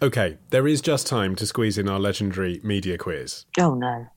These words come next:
Speaker 1: Today, we play Beat the Bookshelf with Richard and Judy. Keep Reading and Carry On is the T V couple's latest iteration of their Channel four book club, featuring lockdown recommendations from celebrity guests and reviews of new releases. I'm gonna give you the name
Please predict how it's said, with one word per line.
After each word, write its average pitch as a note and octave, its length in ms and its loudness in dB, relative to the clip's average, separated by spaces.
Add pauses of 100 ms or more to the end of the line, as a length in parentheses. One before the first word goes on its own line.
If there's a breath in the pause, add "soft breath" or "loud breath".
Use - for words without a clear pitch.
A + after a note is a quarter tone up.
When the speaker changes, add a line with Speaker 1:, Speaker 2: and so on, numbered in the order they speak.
(220)
Speaker 1:
Today, F3 480 4
we D#3 180 4
play D#3+ 220 2
Beat E3 280 2
the E3+ 80 0
Bookshelf B2 540 2
with A2 120 2
Richard A#2 340 2
and A2+ 120 2
Judy. F#2 440 0 (280 soft breath)
Keep A#3 240 0
Reading G3+ 320 4
and E3+ 120 4
Carry D3+ 320 4
On A#2 280 2
is B2 280 0
the A#2 140 2
T C#3 160 2
V B2+ 140 2
couple's G#2+ 320 0
latest C#3 340 2
iteration G#2 500 2
of F#2 120 0
their G2+ 120 2
Channel G#2 260 0
four G#2 200 0
book D3 200 -2
club, F3 260 0
featuring G#2+ 440 -2
lockdown A#2 400 0
recommendations G2+ 720 0
from F#2 220 -4
celebrity G2+ 380 -2
guests G2+ 460 -2 (400 loud breath)
and G#2+ 180 0
reviews G2 360 2
of - 180 -4
new F#2 220 0
releases. F2+ 560 -2 (300 loud breath)
I'm F#3+ 180 2
gonna A3+ 140 2
give E3 140 2
you B2+ 100 2
the A2 100 2
name D#3 400 2